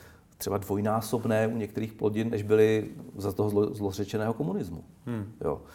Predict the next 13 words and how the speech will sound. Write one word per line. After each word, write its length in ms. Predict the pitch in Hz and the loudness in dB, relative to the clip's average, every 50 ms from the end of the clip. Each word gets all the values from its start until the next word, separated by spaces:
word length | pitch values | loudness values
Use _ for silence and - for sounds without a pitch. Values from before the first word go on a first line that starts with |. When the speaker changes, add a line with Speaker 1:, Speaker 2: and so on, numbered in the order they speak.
| - - | -20 -4
Speaker 1:
protože 340 | - 104 104 - 120 104 120 | -2 0 0 2 2 2 2
prostě 360 | 113 - 113 - - - 123 | 2 2 0 2 6 6 6
ta 220 | 120 - 127 117 110 | 8 8 8 8 8
technologie 560 | - - 113 - - 120 113 110 110 117 117 | 8 4 -2 0 4 6 8 8 8 6 4
šla 160 | - - 120 | 4 2 2
tak 300 | 120 - - - - - | 2 0 -2 -4 -4 -4
strašně 360 | - - 117 110 - - 139 | -6 -6 -6 -6 -2 -2 0
dopředu, 400 | 120 107 - - - 107 92 - - - - - - - - - - - | 0 0 0 -2 -4 -6 -6 -6 -10 -14 -20 -20 -20 -20 -20 -16 2 6
ale 220 | 95 110 113 113 | 8 8 8 8
šla 640 | 107 - - - 117 120 120 123 123 - - - - - - - _ - - | 4 2 4 8 10 12 12 12 10 8 2 -12 -18 -20 -20 -20 _ -12 -2
dopředu 580 | 104 - - - - 139 127 123 123 127 127 135 | 0 0 0 2 4 4 4 4 4 2 0 2
na 100 | 113 110 | 2 2
úkor 640 | - - 135 127 - 123 117 113 110 110 - - | 2 2 0 0 4 8 8 10 10 8 4 2